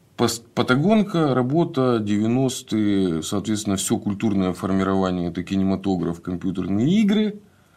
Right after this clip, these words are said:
Ну, то есть, соответственно, западная культура. Естественно, человек вырос и только начал задавать вопросы, а родители сами ответить на вопросы не могут, потому что, ну, они сами об этом, ну, <laughs> не задумывались, я по своим сверстникам знаю. И человек бы и рад бы вообще, ну,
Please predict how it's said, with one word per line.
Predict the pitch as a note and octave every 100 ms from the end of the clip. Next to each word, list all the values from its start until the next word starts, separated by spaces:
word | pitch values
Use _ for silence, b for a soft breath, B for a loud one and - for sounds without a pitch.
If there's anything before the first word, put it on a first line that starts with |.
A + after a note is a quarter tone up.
| b b -
Ну, | C#3
то | A#2
есть, | -
соответственно, | A#2 A#2 G#2 - G#2
западная | G2 A#2+ G2 G2 G2 F#2+
культура. | F#2+ A2 A2 A3 F#3+
Естественно, | B2+ B2+ - C3+ A#2
человек | G#2+ A#2
вырос | C#3 F#3+ -
и | B2+
только | F3 D#3 D3
начал | D3 C#3+ A#2+
задавать | G#2+ A2 A#2 A2 G#2+
вопросы, | A2+ D#3 G3
а | - A2+
родители | B2+ C3+ C#3+ B2 G#2+
сами | - G#2+ G2+
ответить | F#2 G2+ F#2+ F#2+
на | F#2+
вопросы | F#2 F2+ F#2+ -
не | A2
могут, | E3+ G#3+ F#3+
потому | - - C3
что, | A#2+ -
ну, | A2+ F#2+ E2+ - - B1+
они | G#2
сами | G2 G2 F2
об | D#2
этом, | E2+ E2+ E2+
ну, | F2+ E2+
<laughs> |
не | F#2 G2
задумывались, | G2 G2+ F2+ D#2 E2+ -
я |
по | -
своим | F#2+ F#2+ E2+
сверстникам | E2+ F2+ - E2+ E2+ E2+
знаю. | E2+ C2+ - b b b b b b -
И | - G2
человек | F#2+ A2 A#2+ B2
бы | A#2 B2
и |
рад | C3+ F3+
бы | G#2+ F#2+ - - _
вообще, | E2+ - F#2 F2
ну, | F#2+